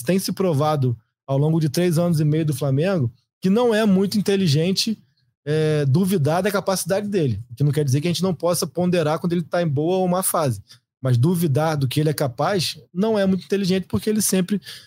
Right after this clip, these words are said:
dá a resposta e deu hoje mais uma vez, é, em Itaquera uma partida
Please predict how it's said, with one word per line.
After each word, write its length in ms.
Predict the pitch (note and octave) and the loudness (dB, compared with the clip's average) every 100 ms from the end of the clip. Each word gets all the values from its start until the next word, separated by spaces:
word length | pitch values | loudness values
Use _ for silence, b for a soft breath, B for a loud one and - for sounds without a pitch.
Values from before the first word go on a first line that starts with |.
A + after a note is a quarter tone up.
| B B - | B B -4
dá 120 | E3 | 0
a 40 | |
resposta 540 | E3 F3 - C#3+ D#3 F#3 | 2 0 -2 -2 0 0
e 40 | |
deu 240 | C3+ D#3+ D3+ | 0 0 2
hoje 200 | D#3+ D#3 | 0 2
mais 220 | D3+ D3 | 0 2
uma 160 | D#3 | 0
vez, 420 | C3 B2+ D#3 E3 - b b b - | 0 0 0 -4 -10 b b b -4
é, 340 | A#2+ A#2+ A2+ | 0 2 2
em 100 | B2 | 0
Itaquera 500 | C3 C#3+ A#2+ C3 C#3+ | 0 -2 -2 0 0
uma 140 | D3 | 0
partida 540 | C#3 C#3 B2 C#3+ D3+ | 0 0 0 0 0